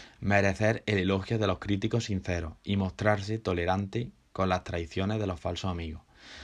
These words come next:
saber apreciar la belleza y hallar lo mejor en el prójimo, dejar un mundo algo mejor", muy importante, "bien sea por medio de un hijo sano, de un rincón de jardín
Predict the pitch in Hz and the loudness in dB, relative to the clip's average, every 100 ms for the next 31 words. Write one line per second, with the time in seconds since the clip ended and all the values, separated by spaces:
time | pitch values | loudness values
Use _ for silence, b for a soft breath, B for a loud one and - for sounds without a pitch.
0 | B - 95 104 113 113 107 110 110 110 | B 0 2 4 4 2 0 0 2 2
1 | 92 90 90 - 104 - 95 87 95 101 | 2 2 -2 -2 -4 -2 -2 0 0 0
2 | 101 95 90 98 104 92 82 90 82 80 | 0 0 0 0 0 -2 -2 -6 -6 -8
3 | 78 - B B B - 92 104 110 110 | -10 -14 B B B -2 0 2 4 4
4 | 110 110 117 - 98 98 98 87 - 73 | 4 2 2 0 0 0 -2 -2 -6 -10
5 | - - - 92 85 82 80 80 - - | -14 -14 -6 -4 -4 -4 -6 -8 -12 -18
6 | B B B B B - 104 107 107 - | B B B B B 0 4 4 4 2
7 | 95 85 92 90 98 98 87 92 101 98 | 0 0 0 2 2 2 2 2 2 0
8 | 104 - 104 117 127 92 98 104 104 110 | -2 0 0 0 -2 0 2 2 2 2
9 | 107 95 95 110 110 107 104 110 123 | 2 2 2 0 0 -2 -2 -2 -2